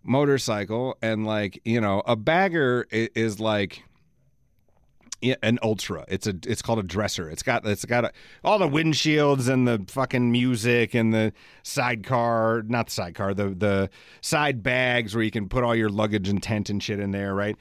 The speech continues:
But, like, it's all kinda luxury now, right? You can put speakers and shit in your bags, and all of a sudden it became fun to, like, trick out your bagger. And now all these baggers, uh, all these bagger motorcycles have sound systems in 'em.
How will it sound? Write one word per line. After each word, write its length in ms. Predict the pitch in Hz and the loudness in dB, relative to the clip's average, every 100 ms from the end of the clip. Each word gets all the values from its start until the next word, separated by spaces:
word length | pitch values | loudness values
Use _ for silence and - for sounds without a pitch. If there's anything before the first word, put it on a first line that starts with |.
| - - | -14 -8
But, 140 | - 180 | 0 2
like, 220 | 190 175 | 2 2
it's 160 | 180 185 | 0 2
all 180 | 202 | 2
kinda 260 | 185 185 151 | 2 2 2
luxury 600 | 113 127 135 123 156 160 | 2 0 -2 -4 -2 0
now, 340 | 156 147 156 165 | 2 2 2 4
right? 300 | 127 147 131 | 4 2 0
You 100 | 117 | -2
can 140 | 120 | -2
put 220 | 123 107 | 0 -2
speakers 480 | - 123 113 120 110 | -2 -4 -2 -2 -2
and 100 | 113 | -2
shit 180 | 123 117 | 0 0
in 140 | 113 | 0
your 120 | 110 | 0
bags, 580 | 98 113 113 113 110 101 | 0 0 2 2 0 -2
and 100 | 104 | -4
all 80 | 107 | -4
of 80 | 107 | -4
a 60 | |
sudden 400 | 101 113 104 104 | -4 -4 -4 -6
it 100 | 101 | -6
became 320 | 98 95 110 98 | -10 -6 -4 -4
fun 320 | 101 101 101 | -4 -2 -2
to, 80 | 101 | 0
like, 300 | 95 92 - | 0 -2 -4
trick 320 | - 113 110 | -4 -4 -2
out 200 | 98 90 | -6 -4
your 120 | 95 | -6
bagger. 560 | 82 101 90 92 90 92 _ - - - - | -6 -6 -6 -4 -6 -8 _ -20 -20 -20 -2
And 140 | 131 135 | 0 2
now 160 | 147 | 2
all 300 | 165 165 151 | 4 4 4
these 200 | 123 135 | 2 0
baggers, 800 | 104 131 147 147 120 123 127 - - _ _ _ _ _ | 0 0 2 2 2 2 0 -6 -10 _ _ _ _ _
uh, 20 | |
all 300 | 117 117 135 | 0 4 4
these 160 | 147 139 | 2 0
bagger 360 | 113 131 143 139 | 0 0 2 2
motorcycles 840 | 131 139 131 131 113 113 101 92 | 2 2 0 2 2 2 0 2
have 260 | 110 92 | 0 0
sound 360 | - 117 123 113 | 0 2 2 2
systems 460 | 104 92 98 90 90 | -2 -4 -4 -6 -6
in 140 | 85 | -8
'em. 260 | 73 90 | -8 -12